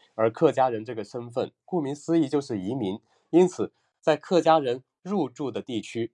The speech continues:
尽管客家人已经在当地登记户籍，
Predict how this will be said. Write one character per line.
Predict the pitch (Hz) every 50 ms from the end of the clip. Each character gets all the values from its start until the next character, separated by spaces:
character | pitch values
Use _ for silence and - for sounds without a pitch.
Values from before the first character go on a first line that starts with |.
| _
尽 | - - 196 185 156 123
管 | 113 110 95 90 90
客 | - - 104 90
家 | - 110 110
人 | 98 92 90 95 -
已 | - 98 87 82
经 | 80 - 131 131 135
在 | 135 151 117 113
当 | - 107 107 107
地 | 107 101 87
登 | - 107 98 98
记 | 95 - 95
户 | 85 - - 95
籍， | 87 - - 82 82